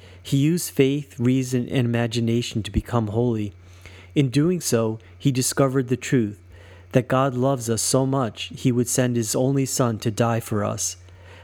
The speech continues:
That is the truth as I imagine it, as my faith tells me, and as my reason understands. Saint Augustine sums this up really well.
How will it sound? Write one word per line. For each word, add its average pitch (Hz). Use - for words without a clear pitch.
That 143
is 151
the 160
truth 127
as 117
I 117
imagine 117
it, 131
as 117
my 120
faith 127
tells 139
me, 107
and 127
as 117
my 117
reason 120
understands. 107
Saint 151
Augustine 143
sums 123
this 123
up 120
really 120
well. 107